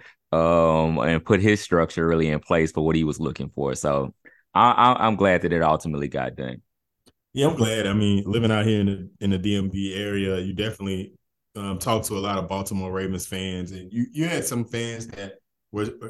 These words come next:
Speaker 2: just would, you would hear them say, "Hey, you know, let him walk. What leverage does he have?" And I'm like, "Hey, man, this guy's won an N F L M V P." Um, you, I, I compared it to the Saints. You know, you look at us.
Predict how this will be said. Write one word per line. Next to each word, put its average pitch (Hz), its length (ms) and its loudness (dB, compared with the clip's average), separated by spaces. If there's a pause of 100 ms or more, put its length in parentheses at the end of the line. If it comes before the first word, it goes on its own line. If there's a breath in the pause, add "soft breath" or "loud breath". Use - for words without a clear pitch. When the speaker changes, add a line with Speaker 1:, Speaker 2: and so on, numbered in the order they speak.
(140)
Speaker 2:
just 113 280 -8
would, 104 240 -8
you 113 160 -6
would 104 100 -2
hear 117 160 -2
them 110 160 2
say, 110 280 0
"Hey, 110 420 -2 (180)
you 113 100 -6
know, 110 220 0
let 113 160 2
him 107 120 2
walk. 113 320 6
What 110 180 4
leverage 110 320 6
does 104 180 2
he 101 120 0
have?" 123 280 -2
And 101 140 -10
I'm 113 100 -4
like, 101 160 -2
"Hey, 120 300 -8
man, 92 240 -8
this 117 240 -10
guy's 110 380 -4
won 98 240 2
an 92 80 -2
N 104 140 -6
F 98 140 -10
L 98 160 -8
M 95 140 -6
V 90 140 -8
P." 92 400 -2 (400)
Um, 92 300 -14 (200)
you, 104 220 -2 (140)
I, 107 380 -2
I - 20 -10
compared 139 440 -6
it 120 80 -14
to - 80 -14
the 92 80 -10
Saints. - 500 -8
You 110 120 -12
know, 113 100 -6
you 120 100 2
look 170 200 0
at 113 100 2
us. 95 480 2